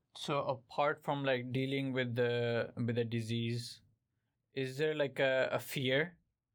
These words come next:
of losing their culture? Like, are people from,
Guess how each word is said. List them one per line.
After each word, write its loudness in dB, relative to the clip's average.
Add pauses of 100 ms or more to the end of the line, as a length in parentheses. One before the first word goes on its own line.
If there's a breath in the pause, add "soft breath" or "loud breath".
(100)
of -2
losing 0
their 0
culture? 0
Like, 0
are 2
people 0
from, 0